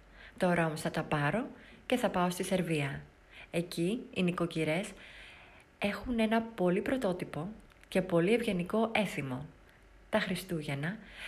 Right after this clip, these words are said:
ραντίζουν τα τραπεζομάντιλα του γιορτινού τραπεζιού τους με κρασί, ώστε αν τυχόν ο φιλοξενούμενος λερώσει κατά λάθος το τραπεζομάντιλο, να μην έρθει σε δύσκολη θέση.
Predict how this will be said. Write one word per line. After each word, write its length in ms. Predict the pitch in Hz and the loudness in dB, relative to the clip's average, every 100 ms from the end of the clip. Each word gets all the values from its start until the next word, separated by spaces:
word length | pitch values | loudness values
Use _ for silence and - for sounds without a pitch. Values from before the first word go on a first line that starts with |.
| - | -8
ραντίζουν 500 | - 170 165 220 262 | 0 2 4 2 2
τα 80 | 254 | 0
τραπεζομάντιλα 880 | 190 175 165 151 175 185 160 147 151 | 0 0 -2 -2 -2 -2 -2 -2 0
του 120 | 220 | 0
γιορτινού 420 | 208 190 175 170 | 2 0 0 -2
τραπεζιού 540 | 170 180 165 147 147 | 0 0 0 0 -2
τους 160 | 139 208 | -4 -4
με 120 | 220 | -2
κρασί, 640 | 226 214 208 - 214 160 - - - - - - | -2 -2 -4 -2 -2 -4 -10 -18 -20 -18 -18 -6
ώστε 360 | 185 - 175 - | -4 2 2 4
αν 180 | 175 190 | 0 0
τυχόν 420 | 254 - 262 208 | -2 2 2 2
ο 40 | |
φιλοξενούμενος 920 | 185 180 175 - 170 190 170 147 151 - - - 254 | 0 0 0 0 -2 0 -2 -2 -6 -10 -16 -12 -2
λερώσει 500 | 262 226 180 175 170 | 4 6 6 4 0
κατά 240 | 180 170 | 0 2
λάθος 320 | 175 165 147 | 2 2 -2
το 80 | 160 | -4
τραπεζομάντιλο, 800 | 151 151 139 135 123 123 165 247 - - - - - | -4 -2 -4 -4 -4 -4 -4 -6 -8 -18 -20 -20 -6
να 180 | 254 285 | 2 2
μην 180 | 277 240 | 4 4
έρθει 380 | 196 196 - 226 | 2 0 -4 -2
σε 140 | 214 | 0
δύσκολη 380 | 185 180 202 196 | 0 0 -4 -4
θέση. 520 | - 156 147 139 | -2 -2 -2 -8